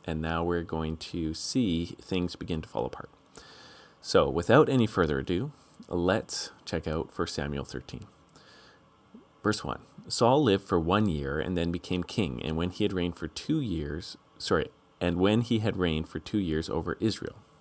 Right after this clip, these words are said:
Okay, so here, this is a really interesting verse here. Um,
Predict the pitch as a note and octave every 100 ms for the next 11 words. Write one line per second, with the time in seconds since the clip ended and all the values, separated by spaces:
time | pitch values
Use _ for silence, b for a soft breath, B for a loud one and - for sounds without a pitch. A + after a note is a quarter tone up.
0 | _ - - B1+ - E2+ E2 D#2+ B B
1 | B B B B2 B2+ D3 E3+ E3+ G#2+ G#2
2 | F2+ - E2+ - - E2 D#2+ - D2 C2+
3 | - - C#2 - B B B - E2 D#2
4 | D#2